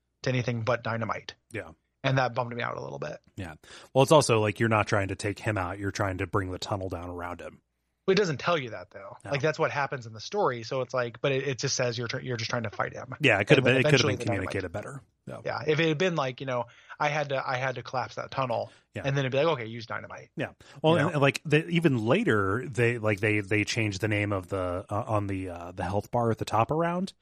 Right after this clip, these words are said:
Speaker 2: Like, when you're trying to take out that cabin, it's, it literally says, like, "So-and-so's cabin" as opposed to
Speaker 1: Yeah,
Speaker 2: so-and-so.
Speaker 1: yeah.
Speaker 2: Yeah.
Speaker 1: And here, yeah, here it doesn't do that. So it's still, like, I don't think this is a bad fight or
Speaker 2: No.
Speaker 1: anything, but it wasn't, uh, I, I didn't love it.
Speaker 2: Yeah.
Speaker 1: Like, I liked it.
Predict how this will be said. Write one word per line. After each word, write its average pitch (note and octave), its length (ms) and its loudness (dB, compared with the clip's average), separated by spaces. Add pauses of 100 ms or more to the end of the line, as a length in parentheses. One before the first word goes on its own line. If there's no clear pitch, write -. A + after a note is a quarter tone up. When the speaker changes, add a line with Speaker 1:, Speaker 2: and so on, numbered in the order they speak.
(240)
Speaker 2:
Like, A#2+ 120 2
when B2 120 4
you're A#2+ 100 4
trying B2+ 200 6
to A#2 40 2
take - 220 2
out A#2 100 6
that G#2 160 0
cabin, A#2 380 4
it's, F#2+ 220 -4
it A2 140 0
literally G2+ 380 2
says, F#2+ 400 -2
like, F#2 220 -8 (260)
"So-and-so's F#2+ 540 2
cabin" G2+ 480 -4
as B2 180 -4
opposed F#2+ 280 -2
to E3+ 40 6
Speaker 1:
Yeah, D#3+ 120 6
Speaker 2:
so-and-so. A#2+ 360 2
Speaker 1:
yeah. - 220 -6 (200)
Speaker 2:
Yeah. - 80 -20 (360)
Speaker 1:
And D3+ 100 4
here, E3+ 180 4
yeah, C#3+ 280 -2
here C3 240 -4
it A#2+ 60 -10
doesn't G#2+ 200 -8
do A2 80 -8
that. - 220 -6
So F3 80 2
it's E3+ 100 -2
still, D4+ 140 2
like, D#3 180 0
I F3+ 60 4
don't F3+ 100 -2
think E3+ 120 -2
this C3 100 -6
is B2+ 40 -8
a A#2 60 -4
bad A2+ 240 -6
fight - 280 -10 (120)
or B2+ 60 -2
Speaker 2:
No. A#2 80 -2
Speaker 1:
anything, A#2 320 -4 (420)
but D3 100 4
it D3 80 4
wasn't, C#3 440 2
uh, A#2+ 400 0 (800)
I, D#3+ 40 4 (140)
I C#3 80 2
didn't A#2 260 -4
love G2 160 -6
it. - 220 -18
Speaker 2:
Yeah. G#2+ 220 -4
Speaker 1:
Like, C3+ 100 2
I C#3 60 2
liked A2 200 0
it. A2 120 -10